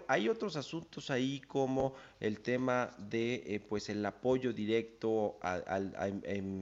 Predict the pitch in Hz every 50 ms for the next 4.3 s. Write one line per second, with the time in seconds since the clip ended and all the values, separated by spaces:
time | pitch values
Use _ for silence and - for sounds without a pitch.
0 | - - 80 95 92 92 87 - 107 101 - 135 135 139 127 - - 98 - -
1 | 120 117 117 120 117 110 110 107 101 98 98 - - 123 131 131 131 127 123 123
2 | 127 127 127 - - - - - - _ 101 98 98 98 95 - - - 101 98
3 | 95 95 95 92 85 - - 95 95 90 - - 104 104 101 107 104 104 - -
4 | 120 127 131 131 131